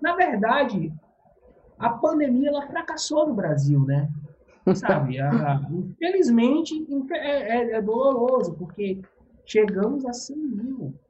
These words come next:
Speaker 1: sabe?
Speaker 2: É.
Speaker 1: Não tem gestão, não tem ministro, não tem uma, uma segurança aqui que, é, uma, um sistema de saúde que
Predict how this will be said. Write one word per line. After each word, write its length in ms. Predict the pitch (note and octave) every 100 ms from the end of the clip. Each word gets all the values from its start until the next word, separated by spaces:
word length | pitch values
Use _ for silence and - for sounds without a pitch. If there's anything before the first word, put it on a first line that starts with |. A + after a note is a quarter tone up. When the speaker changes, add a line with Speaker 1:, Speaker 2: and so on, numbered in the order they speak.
| _ _ _ -
Speaker 1:
sabe? 340 | - E3+ C#3 C#3+
Speaker 2:
É. 240 | C3+ C3
Speaker 1:
Não 260 | C3 D#3+ D#3
tem 240 | A3 A#3+
gestão, 840 | A#3 G3 - G#3 A#3 A#3+ A#3 A#3 A#3 _ _ -
não 240 | F3+ G3+ F#3+
tem 340 | G#3+ A#3+ A#3+
ministro, 1120 | G#3+ F3+ F#3+ A#3 B3 A#3 - A#3 A#3 A#3 A3 - - -
não 220 | G3 G3 -
tem 340 | A3 A#3+ A#3+
uma, 300 | A3+ A3 G#3
uma 200 | G3 F#3+
segurança 600 | - G3 G3 F#3+ F#3+ G3
aqui 240 | F3+ - F3
que, 480 | - F#3 E3+ D3 C#3+ - - -
é, 500 | D3+ D#3 D#3 D3+ D3 C#3+ - B2+ F3
uma, 400 | F3 F3+ E3+ - D#3+ F3 F3+
um 60 |
sistema 480 | - G3 - G#3+ G#3+
de 100 | F#3+
saúde 540 | - G#3 G3+ F#3+ F3+ -
que 400 | G3 F#3+ E3+